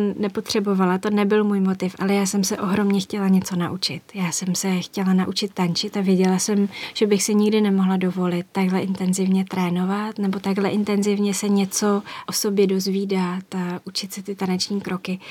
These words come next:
To byla ta moje odměna, to byl ten dar, který já jsem dostala. Je otázka, jestli já jsem nezaplatila nakonec víc, protože ten stres, eh, od čtvrtka do soboty do noci byl,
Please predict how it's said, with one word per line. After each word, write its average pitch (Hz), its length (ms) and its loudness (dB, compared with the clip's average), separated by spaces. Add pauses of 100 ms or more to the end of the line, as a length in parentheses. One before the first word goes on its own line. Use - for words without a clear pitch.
(200)
To 226 120 -2
byla 247 260 6
ta 214 160 2
moje 175 340 4
odměna, 185 480 0
to 208 120 -6
byl 214 140 2
ten 202 240 2
dar, 190 260 0
který 190 340 -4
já 185 180 0
jsem 196 560 0
dostala. 196 640 -2 (320)
Je 220 120 4
otázka, 214 480 0
jestli 214 680 0
já 214 280 2
jsem 220 500 -2
nezaplatila 220 760 0
nakonec 214 520 -2
víc, 214 400 0
protože 185 800 -4
ten 202 180 0
stres, 226 720 -4
eh, 196 300 -2
od - 220 -8
čtvrtka 208 720 -2
do 208 160 -2
soboty 208 520 0
do 202 120 2
noci 190 560 -2 (520)
byl, 190 260 6